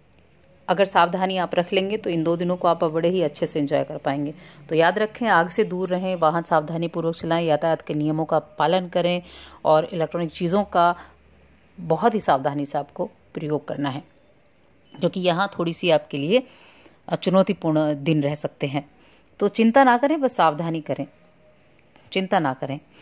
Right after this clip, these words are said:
बाकी समय आपके लिए अनुकूल रहने वाला है। तो दोस्तों, ये हमने बात की तीन जनवरी और चार जनवरी के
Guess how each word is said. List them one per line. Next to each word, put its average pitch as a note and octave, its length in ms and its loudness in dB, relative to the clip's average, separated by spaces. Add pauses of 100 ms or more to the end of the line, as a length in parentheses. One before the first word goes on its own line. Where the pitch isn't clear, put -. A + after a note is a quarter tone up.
(340)
बाकी D#3+ 280 0
समय F3 320 0
आपके - 360 -2
लिए F#3 200 -6 (180)
अनुकूल D#3+ 360 -2
रहने C3+ 240 -6
वाला C#3 220 -4
है। C#3+ 140 -6
तो D#3+ 100 -8
दोस्तों, G3 300 0
ये A3+ 140 0
हमने A#3+ 220 0
बात D3+ 260 0
की - 140 -10
तीन G#3+ 440 -4
जनवरी F#3 360 2
और F3+ 100 4
चार D3 260 2
जनवरी D#3 460 -4
के E3 240 0